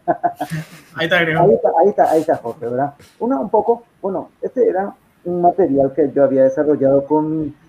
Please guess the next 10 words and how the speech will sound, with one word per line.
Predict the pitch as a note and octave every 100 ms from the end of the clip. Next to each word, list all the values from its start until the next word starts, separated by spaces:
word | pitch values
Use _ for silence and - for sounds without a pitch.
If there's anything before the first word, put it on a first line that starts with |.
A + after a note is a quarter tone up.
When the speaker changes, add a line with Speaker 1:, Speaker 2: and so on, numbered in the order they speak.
| _ _ _
Speaker 1:
otrora | - C#3+ - D#3 G#3 F#3 -
club | C#3+ D#3
de | D#3+
astronomía | D3 D#3+ E3 C3 B2+ C#3 C#3+
en | C#3+ D3 D3+
mi, | C#3+ C3+ B2+ B2 B2 C#3
en |
uno | C#3 D3
de |
mis, | D#3+